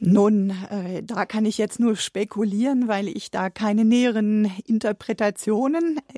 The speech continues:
gelesen habe. Aber, äh, wir haben doch viele Assoziationen. Einmal, wenn ich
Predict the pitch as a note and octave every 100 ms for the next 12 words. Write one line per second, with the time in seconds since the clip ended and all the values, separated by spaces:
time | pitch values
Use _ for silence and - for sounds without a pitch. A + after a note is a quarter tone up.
0 | - G3+ G3+ G#3+ A#3 C#4 C#4 A#3+ A#3+ A#3
1 | B3 A3+ - G3 G#3+ G#3+ G#3 G3 G3 G3
2 | G#3+ A#3 G#3+ - C4+ C#4+ A#3 - B3 C4
3 | B3 - A#3 G#3 - G#3+ A3 C4 C#4 C#4+
4 | - - - - - - A#3 C4+ C#4 A#3+
5 | A3+ A3+ A3+ G#3+ - A3+ - - -